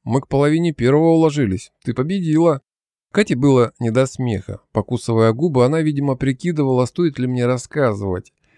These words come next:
Я молчал, помешивая картошку в тарелках. Она уже начинала булькать и издавать съедобный запах. "У меня день рождения пятнадцатого", сказал я, глядя в картошку. "Придёшь?"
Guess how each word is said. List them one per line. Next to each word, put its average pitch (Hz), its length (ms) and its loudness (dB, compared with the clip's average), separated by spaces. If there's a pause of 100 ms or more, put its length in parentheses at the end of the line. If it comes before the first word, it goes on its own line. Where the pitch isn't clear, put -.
(200)
Я 151 140 0
молчал, 131 500 2
помешивая 113 540 -2
картошку 117 540 -4
в - 80 -10
тарелках. 113 680 -2
Она 139 200 0
уже 117 180 0
начинала 117 480 0
булькать 123 460 -4
и 101 60 -4
издавать 107 520 0
съедобный 107 560 -2
запах. 110 500 -2 (1000)
"У 113 60 -4
меня 143 220 4
день 170 140 0
рождения 160 480 0
пятнадцатого", 107 800 -4
сказал 120 440 0
я, 110 80 0
глядя 104 340 -2
в - 40 -18
картошку. - 600 -6
"Придёшь?" 110 580 -2